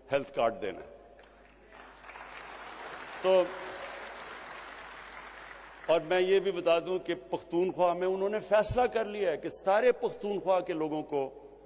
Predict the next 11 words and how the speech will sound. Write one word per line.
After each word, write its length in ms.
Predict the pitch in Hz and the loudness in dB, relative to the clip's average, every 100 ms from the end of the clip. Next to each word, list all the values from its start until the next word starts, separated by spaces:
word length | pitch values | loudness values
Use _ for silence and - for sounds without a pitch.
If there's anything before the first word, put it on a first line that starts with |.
| - | -2
health 320 | 151 185 - | 2 2 2
cover 240 | 180 156 151 | 0 2 2
देंगे, 260 | 143 139 | 2 2
health 260 | 127 135 - | 2 0 2
card 180 | 131 120 | 2 2
देंगे। 340 | 113 101 98 - - - - - _ _ _ _ | -2 -4 -6 -16 -20 -20 -20 -20 _ _ _ _
ये 60 | 139 | -6
बहुत 360 | 131 208 220 202 | -2 2 2 4
बड़ी 240 | 226 220 | 2 2
बात 320 | 196 202 202 | 4 2 4
है। 300 | 175 156 110 | 2 2 -2